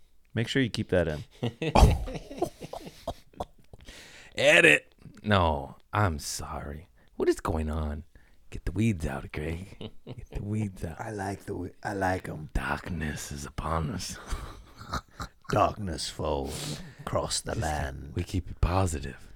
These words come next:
Speaker 1: The thriller. <laughs> M J.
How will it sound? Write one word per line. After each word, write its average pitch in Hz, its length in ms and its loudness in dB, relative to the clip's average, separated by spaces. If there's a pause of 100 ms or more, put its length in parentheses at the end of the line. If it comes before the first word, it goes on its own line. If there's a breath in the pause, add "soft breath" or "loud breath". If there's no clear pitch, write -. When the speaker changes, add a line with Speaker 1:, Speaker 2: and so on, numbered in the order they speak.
(120)
Speaker 1:
The - 100 -4
thriller. 98 680 0 (880)
<laughs> - 1700 -16
M 117 140 2
J. 92 200 0